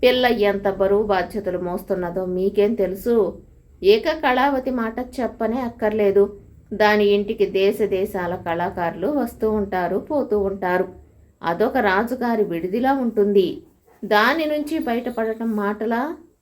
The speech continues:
అన్నది. రామశాస్త్రి అందుకేమీ జవాబు చెప్పలేదు.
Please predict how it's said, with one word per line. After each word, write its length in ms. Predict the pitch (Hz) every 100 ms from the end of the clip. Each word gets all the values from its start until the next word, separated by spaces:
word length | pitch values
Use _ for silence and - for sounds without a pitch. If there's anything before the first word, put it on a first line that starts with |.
| -
అన్నది. 480 | 220 202 135 - - _ _ _ _ -
రామశాస్త్రి 760 | 277 277 302 302 262 269 226
అందుకేమీ 580 | 240 214 202 208 196 208
జవాబు 560 | 196 165 180 214 214 190
చెప్పలేదు. 560 | 185 175 165 170 175